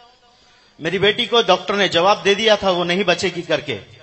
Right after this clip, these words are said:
मुझे किसी ने प्रभु यीशु मसीह के बारे में बताया और कहा कि "आप प्रभु यीशु मसीह के पास आइए,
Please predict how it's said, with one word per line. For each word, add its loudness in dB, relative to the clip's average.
मुझे -6
किसी -6
ने -2
प्रभु -4
यीशु -6
मसीह -6
के -2
बारे 2
में 0
बताया 2
और -8
कहा 4
कि -8
"आप 0
प्रभु -4
यीशु -6
मसीह -6
के -8
पास -2
आइए, -2